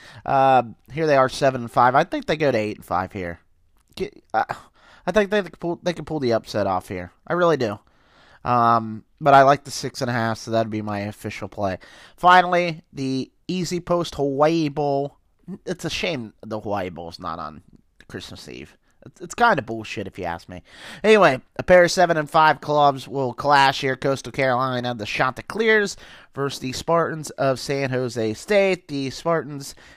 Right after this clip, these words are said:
a ten point favorite, ten thirty Eastern time on E S P N Saturday night, the twenty-third. Uh, I mean, Coastal, Grayson McCall's, he's in the portal.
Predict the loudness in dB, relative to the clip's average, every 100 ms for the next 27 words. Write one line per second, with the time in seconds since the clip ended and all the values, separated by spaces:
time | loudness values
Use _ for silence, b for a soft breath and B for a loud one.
0 | b -8 -4 -2 -2 -2 -8 -8 -8 -4
1 | -2 -2 -6 -8 -6 -6 -6 -8 -14 -6
2 | -4 -4 -6 -8 -8 -12 -10 -12 -10 -12
3 | -12 -10 -6 -6 -6 -8 -12 -14 -20 -14
4 | -14 -6 0 2 2 -2 b b b b
5 | b b _ _ _ _ _ _ _ _
6 | _ 0 2 4 2 0 -2 -2 -4 -6
7 | -12 -20 _ _ _ _ _ _ _ _
8 | _ 2 2 2 -4 -4 0 0 0 -8
9 | -2 2 2 0 -8 -12 -20 _ -12 -10
10 | -6 -6 -6 -6 -6 -8